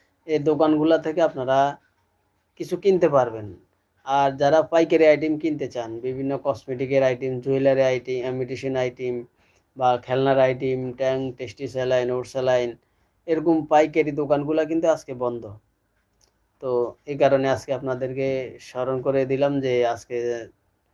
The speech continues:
দোকান বন্ধ আছে চকবাজার, বেগম বাজার, <clears throat> পাইকারি, মৌলভী বাজার, এই ধরনের পাইকারি আইটেমের দোকানগুলা কিন্তু আজকে বন্ধ।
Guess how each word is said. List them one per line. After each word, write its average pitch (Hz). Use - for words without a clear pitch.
দোকান 127
বন্ধ 127
আছে 139
চকবাজার, 123
বেগম 127
বাজার, 131
<clears throat> 160
পাইকারি, 131
মৌলভী 135
বাজার, 123
এই 131
ধরনের 131
পাইকারি 131
আইটেমের 127
দোকানগুলা 127
কিন্তু 135
আজকে 131
বন্ধ। 120